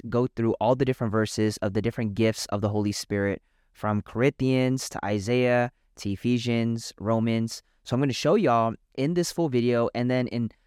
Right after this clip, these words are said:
other episodes, we'll make sure that we break each section down. I'm excited about this, and one of the first things I want to share was these three truths about spiritual gifts. What are the three truths of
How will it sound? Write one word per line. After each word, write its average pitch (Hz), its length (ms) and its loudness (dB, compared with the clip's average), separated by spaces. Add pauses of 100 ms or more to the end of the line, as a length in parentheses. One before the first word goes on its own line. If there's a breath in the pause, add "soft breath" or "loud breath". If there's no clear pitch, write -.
(140)
other 151 200 2
episodes, 120 560 2
we'll 123 160 2
make 127 180 0
sure 120 280 0
that 110 260 2
we 110 120 0
break 113 460 0
each 117 400 -2
section 110 680 -2 (180)
down. 95 380 -2 (480)
I'm 143 100 0
excited 170 340 4
about 117 280 2
this, - 320 -6 (240)
and 127 220 0
one 131 180 2
of 233 60 2
the 208 60 0
first 135 280 -2
things 123 180 -2
I 117 60 2
want 117 180 0
to 110 80 -2
share 110 460 -2 (680)
was 117 340 2
these 120 220 0
three 175 220 0
truths - 640 -2
about 110 380 2
spiritual 117 480 -2
gifts. - 460 -6 (360)
What 139 200 2
are 175 100 4
the 135 140 4
three 143 380 0
truths 127 640 -2
of 110 340 2